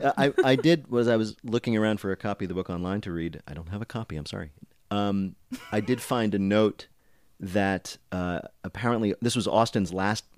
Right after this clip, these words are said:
novel published in her lifetime, and apparently she said to herself in her own journal, she said, "I think I'd like to try to write about a character I dislike."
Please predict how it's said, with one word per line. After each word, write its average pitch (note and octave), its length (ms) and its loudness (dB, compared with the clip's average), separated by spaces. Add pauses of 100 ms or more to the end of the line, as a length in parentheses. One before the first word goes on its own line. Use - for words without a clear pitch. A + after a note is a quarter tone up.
novel G2 320 2
published G2 340 -4
in F#2 60 0
her E2+ 80 -2
lifetime, A2+ 420 -2 (540)
and G#2+ 100 2
apparently A2 540 2
she - 200 -2
said G#2+ 300 2
to G2+ 60 2
herself F#2+ 440 -2
in F2+ 100 -2
her F2+ 140 0
own F2 120 0
journal, F#2+ 360 0
she F2+ 140 -8
said, - 200 -4
"I D3+ 100 -4
think B3 180 -4
I'd A3 80 0
like G3 140 -2
to - 60 -2
try C3 200 0
to A#2 80 4
write G#2 400 2
about G2 220 -2
a - 20 -8
character G2 460 -4 (100)
I G2+ 160 2
dislike." F#2 720 -4